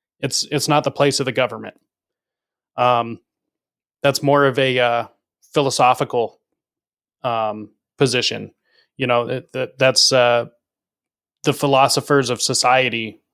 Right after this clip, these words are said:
It, it's for them to work out. It's for every individual person to work out.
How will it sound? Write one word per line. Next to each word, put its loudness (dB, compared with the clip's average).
It, -2
it's -8
for -2
them 2
to 2
work 2
out. 4
It's -6
for 0
every -2
individual -2
person -2
to 2
work 2
out. 4